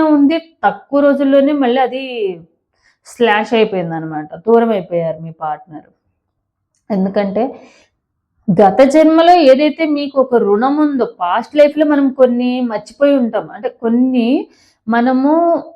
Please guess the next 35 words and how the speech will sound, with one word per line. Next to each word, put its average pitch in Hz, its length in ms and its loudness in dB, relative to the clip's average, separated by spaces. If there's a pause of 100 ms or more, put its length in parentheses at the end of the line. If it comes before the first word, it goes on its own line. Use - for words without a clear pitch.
(140)
ఏదో 233 180 4
ఒక 285 180 0
హెల్ప్ 220 360 -2
చేసి 240 320 2
ఉండడమో, 214 500 -2
వాళ్ళకి 226 360 0
మళ్ళీ 220 360 -6
రిటర్న్ 233 380 -4
ఇవ్వాలని 220 440 0
అనుకోవడమో, 202 640 -8
లేకుంటే 214 400 -8
ఎవరైనా 214 380 -8
ఇష్టపడి 226 420 -2
ఉంటారు, 208 400 -2
వాళ్ళని 214 360 -2
మ్యారేజ్ 190 300 -2
చేసుకోవాలని 220 580 -4
అనుకుంటారు, 190 560 -10
కానీ 208 260 -8
మ్యారేజ్ 190 340 -6
చేసుకోలేకపోవడము, 180 840 -10 (440)
లేకపోతే 269 260 2
వాళ్ళ 226 320 4
నుండి 311 220 2
ఏదో 277 160 4
ఒక 302 180 0
హెల్ప్ 269 200 -2
చేసి 285 140 -12
మనం 294 180 -6 (120)
రిటర్న్ 277 280 0
హెల్ప్ 277 200 -4
ఇవ్వాలని 269 420 -2
అనుకుంటాం 240 520 -8
ఆ 202 140 0
టైంలోనే, 208 540 -6